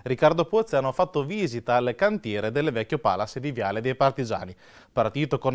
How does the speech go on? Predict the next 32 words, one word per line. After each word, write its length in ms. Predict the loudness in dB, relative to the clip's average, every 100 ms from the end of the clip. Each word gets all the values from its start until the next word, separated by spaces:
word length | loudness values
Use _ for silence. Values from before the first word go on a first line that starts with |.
| 0
l'ultimo 360 | 0 0 -2
appalto 440 | 0 6 8 8 4
di 120 | -2
lavori 360 | 0 4 4
di 80 | 2
un'opera 360 | 2 2 4 2
pubblica 440 | 0 -2 -2 0
divenuta 540 | 0 -2 -2 -2 -4 -4
una 100 | -4
lunga 320 | -4 -2 -4
telenovela 720 | -2 -2 0 0 0 -2 -2
che 100 | 0
ora 180 | 2 2
si 160 | 2
avvia 300 | -2 -2 -2
al 180 | 0 0
suo 200 | 0 0
atto 240 | 0 -4
conclusivo. 640 | -2 -2 -2 -6 -6 -10 -14 _ _ _ _ -6
La 100 | 0
prossima 420 | 2 2 0 -4
settimana 500 | -4 -2 2 4 4
entreranno 540 | 0 0 2 2 2
nelle 240 | -2 -4 -4
vive 260 | -4 -2
i 20 | 0
lavori 360 | 0 0 -2
che 100 | -2
completeranno 640 | -2 -2 -2 0 4 4 2
gli 100 | -2
interventi 540 | -4 -4 -2 -4 -6
strutturali 640 | -8 -8 -4 -2 -2 -4